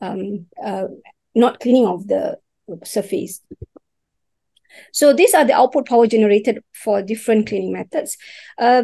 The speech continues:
this, uh, experiment, this data was taken, uh, on February, uh, on, uh, twenty twenty-two, uh, because they decided to use this, and they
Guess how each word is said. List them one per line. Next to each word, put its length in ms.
this, 520
uh, 340
experiment, 720
this 160
data 300
was 200
taken, 640
uh, 220
on 360
February, 340
uh, 160
on, 380
uh, 240
twenty 260
twenty-two, 840
uh, 260
because 420
they 140
decided 520
to 80
use 280
this, 300
and 680
they 140